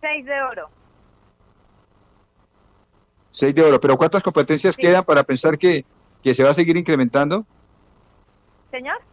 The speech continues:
Speaker 2: Eh, eh, eh, ¿cuántas competencias quedan de pesas para pensar que se va a seguir incrementando?
Speaker 1: Vamos a competir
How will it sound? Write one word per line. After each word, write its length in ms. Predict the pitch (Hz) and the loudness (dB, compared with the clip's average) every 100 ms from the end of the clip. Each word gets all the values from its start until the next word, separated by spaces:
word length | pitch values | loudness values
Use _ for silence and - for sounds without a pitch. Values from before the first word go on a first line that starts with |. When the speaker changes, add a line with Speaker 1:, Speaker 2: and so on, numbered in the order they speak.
| _ _ _ _ _ _ _ _ _ _ - | _ _ _ _ _ _ _ _ _ _ -2
Speaker 2:
Eh, 340 | 131 143 151 147 - | 0 2 0 -4 -6
eh, 140 | 147 - | -14 -2
eh, 240 | 147 147 - | -2 -2 0
¿cuántas 400 | 165 170 202 - | 0 0 -2 0
competencias 680 | 170 160 156 185 180 196 | -2 -2 -2 -2 -2 -2
quedan 260 | - 202 190 | 0 0 2
de 100 | 170 | 0
pesas 520 | 160 165 202 190 - | 0 0 0 -2 -4
para 200 | 147 131 127 | 0 0 2
pensar 420 | 135 131 160 160 | 0 0 0 0
que 100 | 180 | -2
se 140 | 160 | 2
va 180 | 139 151 | 4 4
a 60 | 151 | 2
seguir 260 | 175 165 | 0 0
incrementando? 640 | 170 156 127 113 135 170 226 _ _ _ _ _ - | -2 -2 0 0 -2 -2 -8 _ _ _ _ _ -10
Speaker 1:
Vamos 200 | 269 311 | -8 -8
a 100 | 320 | -10
competir 320 | 330 311 285 | -12 -14 -14